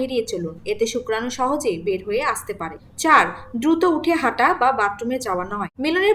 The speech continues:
পরপরই উঠে দাঁড়ানো, হাঁটা বা বাথরুমে যাওয়া শুক্রাণু ভেতরে প্রবেশে বাধা দিতে পারে। সময়, অন্তত পনেরো থেকে বিশ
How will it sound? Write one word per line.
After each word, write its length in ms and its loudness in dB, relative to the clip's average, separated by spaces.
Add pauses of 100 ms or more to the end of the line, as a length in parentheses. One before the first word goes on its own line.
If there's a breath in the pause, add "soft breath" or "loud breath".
পরপরই 400 4 (120)
উঠে 160 -4
দাঁড়ানো, 360 0 (140)
হাঁটা 340 -2
বা 240 0
বাথরুমে 400 0
যাওয়া 320 -2 (240 loud breath)
শুক্রাণু 500 -2
ভেতরে 320 0 (120)
প্রবেশে 400 -4 (340 loud breath)
বাধা 260 2
দিতে 220 -2
পারে। 220 -8 (280)
সময়, 400 0 (220 loud breath)
অন্তত 340 4 (120)
পনেরো 300 2
থেকে 300 -2
বিশ 220 -4